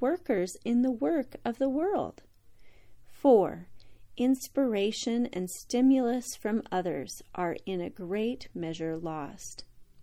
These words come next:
These relations can be established in three ways: by theoretical instruction, i e, definite moral teaching based on the Ten Commandments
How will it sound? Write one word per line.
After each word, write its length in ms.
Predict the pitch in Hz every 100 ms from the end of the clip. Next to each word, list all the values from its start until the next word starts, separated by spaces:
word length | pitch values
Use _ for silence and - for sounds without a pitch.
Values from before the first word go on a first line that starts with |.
| - - - - -
These 360 | 233 254 311 349
relations 680 | 370 240 190 - 196 202 -
can 180 | 226
be 120 | 214 214
established 720 | 214 - 202 190 185 185 -
in 140 | 196
three 280 | 202 233 262
ways: 560 | 247 - - - - - - - - - -
by 160 | 190
theoretical 840 | 180 - 190 175 185 254 381 - 180
instruction, 880 | 170 - 165 147 - - 165 233 330
i 220 | - 226 285
e, 260 | 220 180
definite 640 | 170 208 233 - 285 302 -
moral 400 | 196 196 208 269
teaching 600 | - 185 - 185 170 185 - - -
based 360 | - 196 214 -
on 160 | - 185
the 80 | 170
Ten 320 | - 220 226
Commandments 800 | 247 233 175 160 156 151 202 -